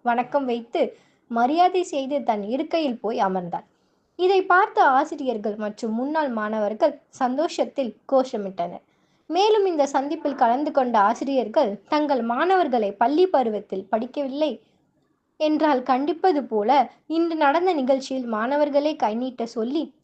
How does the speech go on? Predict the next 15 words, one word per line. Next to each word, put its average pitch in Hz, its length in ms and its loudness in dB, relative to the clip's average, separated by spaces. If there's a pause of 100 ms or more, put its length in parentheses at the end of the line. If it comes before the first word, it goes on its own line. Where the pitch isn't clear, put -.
(200)
பெரம்பால் 330 420 4
அடித்து 233 480 -2
அன்பாக 269 540 2
காதை 262 420 2
திருகியும் 262 480 -4
சந்தோஷம் 247 580 -4
அடைந்தனர் 196 520 -6
ஆசிரியர்கள். 202 640 -10 (600)
முன்னாள் 427 420 2
மாணவர்கள் 302 640 2
தங்கள் 220 300 -2
படித்த 254 380 0
பள்ளிக்கு 254 680 -2 (300)
வர்ணம் 302 460 0
பூசுவது 302 600 0